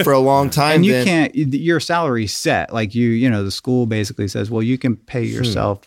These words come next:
Speaker 2: that amount, and it's just enough." You know, you can't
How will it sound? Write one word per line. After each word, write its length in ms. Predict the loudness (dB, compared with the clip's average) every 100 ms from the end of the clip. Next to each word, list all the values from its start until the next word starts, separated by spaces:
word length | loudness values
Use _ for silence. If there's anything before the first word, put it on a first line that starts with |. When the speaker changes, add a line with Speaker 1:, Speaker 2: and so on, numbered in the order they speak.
| _
Speaker 2:
that 200 | -4 -2
amount, 360 | -2 -2 -4 -4
and 140 | -2
it's 160 | -2 -4
just 280 | -4 -4 -2
enough." 300 | -2 -2 -2
You 80 | -2
know, 300 | 0 -2 -4
you 140 | -6
can't 340 | -2 0 0